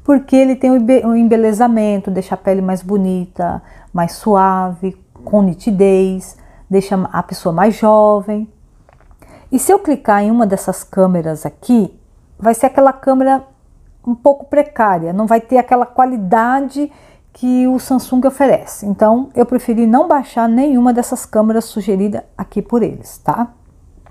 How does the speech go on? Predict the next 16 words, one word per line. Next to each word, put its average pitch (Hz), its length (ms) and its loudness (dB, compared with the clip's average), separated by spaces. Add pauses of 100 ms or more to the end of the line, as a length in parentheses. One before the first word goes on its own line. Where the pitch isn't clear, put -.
(260)
Mas 214 180 2
se 208 100 -2
você 196 240 0
quiser 180 280 -2
baixar, 190 480 0 (220)
qual 539 140 2
é 494 100 6
a 330 60 0
vantagem 220 420 0
de 202 80 -8
você 208 240 -6
baixar 185 300 -4
essa 180 180 -10
câmera? 156 480 -8 (320)
A 262 200 2
vantagem 185 840 -2